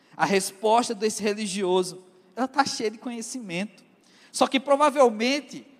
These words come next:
vazia de sentido. Ele tem conhecimento, mas ele não pratica, ele não coloca em movimento o que ele conhece.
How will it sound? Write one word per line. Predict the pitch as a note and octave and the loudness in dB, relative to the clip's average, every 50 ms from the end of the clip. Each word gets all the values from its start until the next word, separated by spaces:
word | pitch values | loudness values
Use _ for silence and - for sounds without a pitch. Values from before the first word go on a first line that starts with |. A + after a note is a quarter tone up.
| _ _ | _ _
vazia | F3+ F#3 A#3+ A#3 A#3+ G3 A3 C4+ C4 | 0 4 4 4 4 4 -2 -4 -4
de | A#3+ B3 | -6 -6
sentido. | - D4+ D4+ C#4+ _ - A#3+ B3+ B3 G#3+ F3+ - _ _ _ _ _ _ _ _ _ _ _ _ _ - | -8 -8 -8 -10 _ -6 -4 -4 -4 -6 -12 -18 _ _ _ _ _ _ _ _ _ _ _ _ _ -8
Ele | E3+ F#3 G#3 | -6 -6 -6
tem | F#3+ _ _ - D#4 F4 A4 | -12 _ _ -2 -2 -2 -2
conhecimento, | - G4 D#4 D4 C#4 C#4 - D4 A#3 G#3 G#3+ G#3+ A3+ A#3+ - - B3 _ _ _ _ | -4 -2 -2 0 -2 -2 -4 -8 -8 -6 -4 -4 -4 -6 -8 -16 -20 _ _ _ _
mas | C#4+ C#4+ A#3+ | -8 -6 -4
ele | D4 D4+ D4 | -4 -6 -4
não | C#4+ D4+ D4+ | -6 -8 -6
pratica, | D4 D4 D#4 D4 D4 D4 - - C4+ C#4+ C#4 - - - A3+ E3+ - - - - | -4 -2 -2 -2 -2 -4 -6 -4 -4 -4 -4 -6 -4 -2 -2 -2 -2 -6 -12 -2
ele | B3+ C4 C#4 C#4+ | -2 0 0 2
não | D4 D#4 | 0 0
coloca | D4+ - E4 D4+ C#4+ C#4 C4+ - - | 2 4 4 4 4 4 0 0 -6
em | D#4 | -8
movimento | C#4+ C#4 D#4+ E4 C4+ D4+ E4 D4+ C4 C4+ D4 D#4 - | 2 4 4 4 4 2 -6 -4 -4 -4 -4 -4 -6
o | D#4 | -6
que | - D#4+ | -6 -6
ele | D4+ D4 | -6 -4
conhece. | - D4+ D4 C#4 C4 B3 C4 C#4+ C4 - - - - - | -4 -4 -2 0 0 0 -2 -2 -4 -8 -8 -8 -10 -10